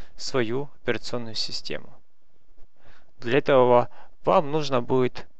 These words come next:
чтоб не переустанавливать свою операционную систему, в регистре сделать определенные настройки.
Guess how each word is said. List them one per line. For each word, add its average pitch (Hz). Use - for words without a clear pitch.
чтоб -
не 143
переустанавливать 123
свою 117
операционную 117
систему, 175
в 135
регистре 143
сделать 165
определенные 117
настройки. -